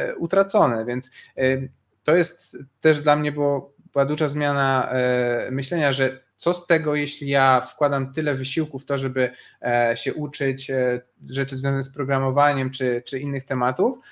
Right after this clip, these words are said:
skoro przez to, że ja się nie wysypiam, to po prostu nie mam z tego pełnych korzyści, bo potem zapominam, czy,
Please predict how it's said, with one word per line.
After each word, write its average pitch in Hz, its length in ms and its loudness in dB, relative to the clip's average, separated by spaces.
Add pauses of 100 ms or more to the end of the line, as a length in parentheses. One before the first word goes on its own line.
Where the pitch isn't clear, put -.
(100)
skoro 156 340 2
przez 214 280 -6
to, 175 100 -2
że 165 80 0
ja 156 100 2
się 160 140 -8
nie 156 100 -4
wysypiam, 180 500 -4
to 160 140 -2
po 143 160 -20
prostu 156 320 -8
nie 156 160 0
mam 156 160 0
z 156 80 -12
tego 143 500 -2
pełnych 143 240 -4
korzyści, 143 460 -6
bo 127 100 -4
potem 120 440 -8
zapominam, 127 880 -4
czy, 117 300 -6